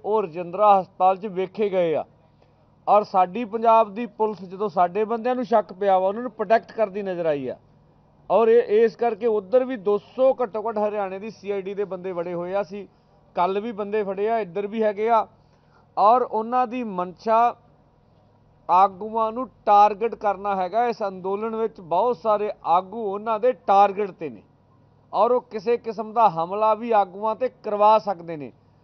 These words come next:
ਔਰ ਜੋ ਅਸੀਂ ਰਵੱਈਆ ਹੁਣ ਆਪਣੀ ਸਰਕਾਰ ਦਾ ਦੇਖ ਰਹੇ ਹਾਂ ਵੀ ਉਹ ਕਹਿ ਦੂਗੀ ਵੀ ਸਾਨੂੰ ਕੀ ਪਤਾ, ਕਿਸੇ ਆਗੂ ਦਾ ਐਕਸੀਡੈਂਟ ਵੀ ਕਰਾਇਆ ਜਾ ਸਕਦਾ। ਇਹ ਸਾਰੇ ਅਸੀਂ ਤੁਹਾਡੇ ਸਾਹਮਣੇ ਰੱਖਣਾ ਚਾਹੁੰਦੇ ਸੀ ਵੀ ਇਹ, ਇਸ ਕਰਕੇ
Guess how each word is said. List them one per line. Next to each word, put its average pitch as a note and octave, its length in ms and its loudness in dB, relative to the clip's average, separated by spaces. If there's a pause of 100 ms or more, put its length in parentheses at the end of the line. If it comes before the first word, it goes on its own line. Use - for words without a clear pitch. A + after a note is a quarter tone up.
(120)
ਔਰ G3+ 160 4
ਜੋ G3+ 280 0
ਅਸੀਂ A#3 200 -6
ਰਵੱਈਆ G#3+ 400 2
ਹੁਣ G#3+ 140 2
ਆਪਣੀ A3 340 -2
ਸਰਕਾਰ G#3 440 2
ਦਾ A3+ 180 0
ਦੇਖ F#3 220 -4
ਰਹੇ E3+ 240 -6
ਹਾਂ C#3 120 -10 (580)
ਵੀ G#3 60 -4
ਉਹ A#3 100 2
ਕਹਿ A3+ 240 2
ਦੂਗੀ A#3+ 240 -8
ਵੀ A3 160 -12
ਸਾਨੂੰ G3+ 360 -4
ਕੀ A#3 120 -12
ਪਤਾ, A3 340 -4
ਕਿਸੇ A3 280 -8
ਆਗੂ G#3 240 -2
ਦਾ G#3+ 100 0
ਐਕਸੀਡੈਂਟ G#3 500 -6
ਵੀ A3 120 -12
ਕਰਾਇਆ G3+ 340 0
ਜਾ G3+ 180 -4
ਸਕਦਾ। G#3 500 -2 (480)
ਇਹ B3 140 2
ਸਾਰੇ A3 440 2
ਅਸੀਂ A3 200 -6
ਤੁਹਾਡੇ G3+ 320 -6
ਸਾਹਮਣੇ G#3 460 -2
ਰੱਖਣਾ G#3+ 380 -6
ਚਾਹੁੰਦੇ G#3 320 -8
ਸੀ F#3 120 -12
ਵੀ A3 140 -10
ਇਹ, G#3+ 160 0 (420)
ਇਸ A3+ 220 4
ਕਰਕੇ A#3 540 0